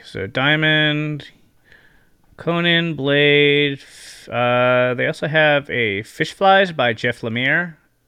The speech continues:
by Image Comics, number one. I like the artwork. Very, very cool.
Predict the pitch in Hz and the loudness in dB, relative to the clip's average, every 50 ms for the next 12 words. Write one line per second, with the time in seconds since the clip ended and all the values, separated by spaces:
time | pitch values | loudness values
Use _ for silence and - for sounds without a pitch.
0 | _ - 113 110 110 - - 120 120 110 104 - - 143 147 165 180 - - - | _ -8 -6 -4 -4 -4 -4 -6 -6 -8 -8 -6 -6 -4 -4 -4 -6 -6 -8 -10
1 | 117 107 110 110 110 113 117 120 143 175 170 - - - - - - - _ _ | -10 -8 -6 -6 -6 -4 -4 -4 -6 -8 -10 -16 -20 -20 -20 -20 -20 -20 _ _
2 | _ _ _ _ _ _ _ _ - - 123 165 226 - - 170 196 285 285 - | _ _ _ _ _ _ _ _ -8 -2 2 2 2 4 6 6 6 6 6 2
3 | - - - - - - - - _ _ _ _ _ - 147 175 190 196 185 196 | -2 -12 -18 -18 -20 -20 -20 -20 _ _ _ _ _ -10 -4 -2 -2 -2 -2 -2
4 | 190 175 - - - 127 107 107 | -4 -4 -4 -4 -2 -2 -2 -4